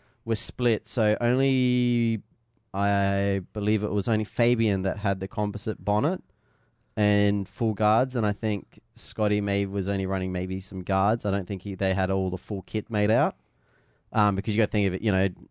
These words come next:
Speaker 2: a
Speaker 1: um,
Speaker 2: pretty quick turnaround.
Speaker 1: Pen-, uh, Tickford, I keep wanting to say Pro Drive. Tickford, um, would have had to turn around and make all of them and then sell 'em to s-, to D J R, so they couldn't get all of it done. So there was sort of a split.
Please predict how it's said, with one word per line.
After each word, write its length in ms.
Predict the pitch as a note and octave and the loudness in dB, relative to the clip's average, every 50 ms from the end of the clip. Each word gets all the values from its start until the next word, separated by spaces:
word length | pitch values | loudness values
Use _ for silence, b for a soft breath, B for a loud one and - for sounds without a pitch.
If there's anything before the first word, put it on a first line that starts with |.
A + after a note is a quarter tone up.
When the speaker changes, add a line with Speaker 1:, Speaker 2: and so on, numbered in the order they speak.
| _ A2 | _ 2
Speaker 2:
a 40 | |
Speaker 1:
um, 440 | G#2+ G#2 G2+ G2 G2 G2 F#2+ F#2+ F#2+ | 2 4 4 4 4 2 2 0 -2
Speaker 2:
pretty 100 | F#2 F#2+ G2 | -4 -6 -6
quick 200 | - - C3+ - | -6 -8 -8 -8
turnaround. 480 | - - B2 A2+ G#2+ G2 F#2+ F#2 F#2+ G#2 | -6 -6 -6 -6 -4 -6 -6 -8 -2 0
Speaker 1:
Pen-, 220 | C3 C3+ C3+ - | 0 0 2 2
uh, 520 | - A#2 A2+ A2 A2 G#2+ G#2 G2+ G2+ G2+ F#2+ - _ _ _ _ _ _ _ _ _ _ | 2 4 4 4 4 4 4 4 4 2 0 -2 _ _ _ _ _ _ _ _ _ _
Tickford, 360 | - C3 - - - G#2 E2+ | -2 -2 -2 0 -2 -2 -2
I 40 | F#2+ | -2
keep 180 | - - C3 A#2+ | -4 -6 -6 -4
wanting 160 | G2+ F2+ E2+ | -4 -6 -6
to 20 | |
say 120 | - E2 D#2+ | -8 -10 -10
Pro 200 | - F2+ F2+ F2+ | -6 -6 -6 -4
Drive. 260 | F#2 F2 E2+ E2+ - b b b b b b b | -6 -8 -8 -10 -14 b b b b b b b
Tickford, 460 | - D3 D#3 - - D3+ C#3 C3 A2+ - | 0 0 0 2 2 2 2 2 2 2
um, 400 | C3 A#2+ A#2 A2 A2 G#2+ G#2 G#2+ | 4 6 6 6 6 4 4 4
would 80 | A#2 | 4
have 100 | A2+ G2+ | 4 4
had 140 | B2 A#2+ G2+ | 4 2 2
to 40 | G2+ | 0
turn 200 | - C3 A#2 G#2+ | 0 2 2 4
around 180 | G#2 G#2+ G2+ | 4 4 4
and 60 | G2 G2 | 4 2
make 160 | G2 G2 - - | 2 0 0 -2
all 180 | - C3 A#2+ A#2+ | 0 0 2 2
of 80 | G#2+ F2+ | 0 0
them 200 | E2 E2+ F#2+ - _ _ _ _ _ | -2 -6 -8 -12 _ _ _ _ _
and 120 | G#2+ G#2 | 2 4
then 140 | G2 G2+ F#2+ | 4 4 2
sell 220 | - - A2 G#2 G2+ | 2 2 4 4 2
'em 100 | G2 F#2 | 2 0
to 100 | - - | -2 -6
s-, 200 | F#2+ - - - - _ _ _ _ _ | -6 -6 -8 -12 -16 _ _ _ _ _
to 100 | - G#2 E2+ | -4 -4 -2
D 180 | G2 G2 F#2+ | 0 0 0
J 180 | - F2+ F2+ F#2 | 0 2 2 2
R, 180 | F#2 E2+ E2+ | 2 2 0
so 140 | D#2+ - F#2 | -2 -2 -2
they 120 | F2+ F2 E2+ | -2 -2 -2
couldn't 260 | - - A2+ A2 G#2 | -2 -4 -4 -2 -2
get 120 | G2+ F2+ | -2 0
all 140 | F#2 F2+ F2+ | 0 0 0
of 80 | F2+ F2 | -2 -2
it 140 | F#2 - | -4 -2
done. 240 | - F2+ F2 E2+ E2+ | -2 -2 -2 -2 -6
So 100 | - - | -8 -8
there 100 | F#2 F#2 | -8 -6
was 80 | F#2 F#2+ | -6 -4
sort 140 | - A#2 A#2 | -2 -2 -2
of 60 | G#2+ F2+ | -2 -2
a 40 | |
split. 440 | F2+ - - - - G2+ F#2+ F#2+ - | -4 -8 -12 -8 -4 -2 -2 -2 -2